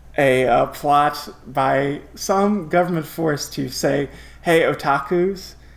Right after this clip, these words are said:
you really love your mom and you really love your parents. We have an older population, so you better be taking care of your parents, damn it." <laughs>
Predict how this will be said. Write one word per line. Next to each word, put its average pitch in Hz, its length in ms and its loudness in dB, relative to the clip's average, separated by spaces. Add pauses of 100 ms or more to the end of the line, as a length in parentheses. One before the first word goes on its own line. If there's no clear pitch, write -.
(280)
you 165 300 2
really 175 540 4
love 151 360 2
your 151 120 2
mom 143 420 4
and 131 160 -4
you 160 140 -2
really 160 420 4
love 147 300 0
your 156 80 -6
parents. 165 640 -6 (300)
We 160 140 4
have 185 220 6
an 175 80 4
older 156 260 2
population, 160 760 0
so - 140 -8
you 151 160 -4
better 156 340 4
be 156 120 0
taking 160 260 -2
care 147 220 0
of 135 80 -2
your 139 80 -2
parents, 151 420 -4
damn 139 220 -6
it." 151 200 -6
<laughs> 262 120 2